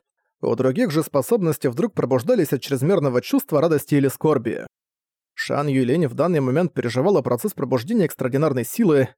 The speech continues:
Ее ситуация была похожа на те случаи, когда люди благодаря упорным тренировкам становились экстраординарами,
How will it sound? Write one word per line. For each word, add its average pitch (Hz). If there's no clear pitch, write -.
Ее 156
ситуация 151
была 147
похожа 143
на 131
те 147
случаи, 196
когда 135
люди 185
благодаря 135
упорным 135
тренировкам 139
становились 135
экстраординарами, 139